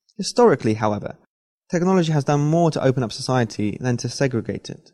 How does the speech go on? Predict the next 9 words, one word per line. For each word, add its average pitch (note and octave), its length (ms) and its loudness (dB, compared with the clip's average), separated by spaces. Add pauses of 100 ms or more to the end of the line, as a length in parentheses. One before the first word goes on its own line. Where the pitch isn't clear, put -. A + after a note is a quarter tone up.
(580)
New G3 220 0
technologies D3 580 2
make A#2 200 0
it B2+ 100 0
easier A#2 300 0
to - 140 -14
trust - 460 -2
unfamiliar A2+ 540 0
groups. - 580 -4